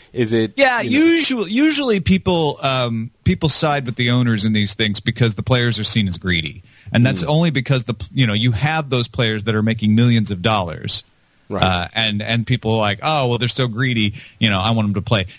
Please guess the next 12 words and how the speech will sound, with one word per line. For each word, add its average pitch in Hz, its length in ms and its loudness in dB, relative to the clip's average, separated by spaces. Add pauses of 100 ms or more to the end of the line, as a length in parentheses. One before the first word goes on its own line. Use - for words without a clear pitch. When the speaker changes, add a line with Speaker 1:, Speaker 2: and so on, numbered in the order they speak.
Speaker 2:
Now, 147 160 2
with 143 240 -2
the, 143 240 0
the 156 100 -2
trends 208 540 0
to 165 100 2
be 147 200 2
less 143 260 0
strike 143 640 -2
and 120 200 0
more 110 200 2
lockout 139 640 0